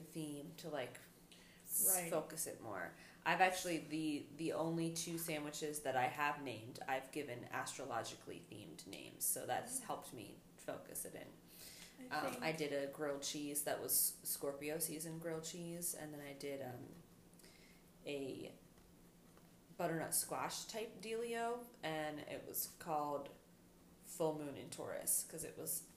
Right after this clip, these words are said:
Speaker 1: that's what was happening, plus I did it on a
Speaker 2: Right.
Speaker 1: bagel, and it was, you know.
Speaker 2: Oh, that's, yeah.
Speaker 1: Mm-hmm.
Speaker 2: That's understandable.
Speaker 1: And it was very earthy, and Taurus is fixed earth, so.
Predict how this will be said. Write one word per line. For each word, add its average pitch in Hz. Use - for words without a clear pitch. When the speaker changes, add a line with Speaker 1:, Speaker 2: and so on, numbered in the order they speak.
Speaker 1:
that's -
what -
was -
happening, 214
plus 151
I 139
did 135
it -
on 160
a 180
Speaker 2:
Right. 170
Speaker 1:
bagel, 160
and -
it -
was, -
you -
know. -
Speaker 2:
Oh, 190
that's, 175
yeah. 139
Speaker 1:
Mm-hmm. 147
Speaker 2:
That's -
understandable. 170
Speaker 1:
And 160
it 147
was 160
very 165
earthy, 160
and 156
Taurus 156
is 156
fixed -
earth, 156
so. -